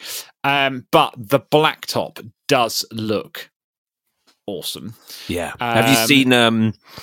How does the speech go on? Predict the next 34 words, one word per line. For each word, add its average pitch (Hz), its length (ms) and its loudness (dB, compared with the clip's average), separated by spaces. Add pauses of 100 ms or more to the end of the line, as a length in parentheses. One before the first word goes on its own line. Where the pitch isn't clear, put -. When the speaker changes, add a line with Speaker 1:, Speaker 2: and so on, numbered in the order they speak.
(520)
Speaker 2:
uh, 104 180 4
have 120 160 0
you 110 60 -6
seen 113 220 0
Blake's 110 340 2
sparkle - 560 2
black - 300 -6
top? - 320 -6 (920)
Speaker 1:
Uh, 139 120 -4
Speaker 2:
Mendocino. 208 580 -2
Speaker 1:
I 139 60 -8
think 254 460 -4
so. 113 400 0
I 139 80 0
haven't 143 220 -2
Speaker 2:
Yeah. - 60 -6
Speaker 1:
looked 135 180 -8
at 120 80 -2
it - 160 -2
for 123 180 -6
a 113 60 -2
while. 110 640 -2 (440)
There's, 160 520 0 (160)
there's 151 220 2
two 208 280 4
options 113 440 0
here, 90 220 -2
right, 98 280 -4 (840)
that 123 200 -4
I 127 140 0
see 101 340 -4
that - 220 -6
could - 320 -6
be 107 420 -4